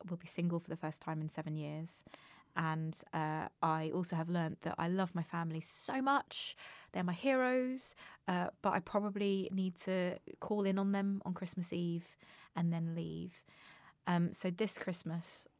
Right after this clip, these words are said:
it's, it's a bit of a, a big one in a different way where I, I want to, I, I've al-, wanted the whole year, I've said, "I'm going to cook my own Christmas dinner. I'm gonna cook my own Christmas dinner." And now it's gonna be a Christmas dinner for one,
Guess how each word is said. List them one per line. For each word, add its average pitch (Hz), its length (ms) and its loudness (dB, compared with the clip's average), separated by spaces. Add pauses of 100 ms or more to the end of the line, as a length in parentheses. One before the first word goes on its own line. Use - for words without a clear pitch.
(560)
it's, 190 240 -2 (120)
it's 196 260 -2
a 190 40 -4
bit 220 180 0
of 269 120 -2
a, 220 140 2 (180)
a 180 60 -2
big 190 300 2
one 180 340 4 (240)
in 175 140 4
a 170 40 4
different 175 440 -2
way 160 240 0
where 165 320 -4
I, 175 140 0 (100)
I 175 100 0
want 190 300 0
to, - 160 -8
I, 196 80 2 (200)
I've 180 140 -4
al-, 185 180 0 (120)
wanted 226 320 -2
the 190 80 -2
whole 202 340 4
year, 165 340 2
I've 170 120 -6
said, 170 120 -2
"I'm 175 120 0
going 165 300 0
to 170 120 -6
cook - 320 -4
my 170 120 0
own 170 100 0
Christmas 170 280 -6
dinner. 156 280 -4 (260)
I'm - 260 -18
gonna 170 120 0
cook - 180 0
my 214 100 4
own 202 80 4
Christmas 180 300 -4
dinner." 160 300 -4 (1120)
And 180 100 4
now 180 120 8
it's - 100 0
gonna 190 140 2
be 185 100 2
a 180 60 2
Christmas 175 320 -4
dinner 175 160 2
for 175 180 -4
one, 165 420 -2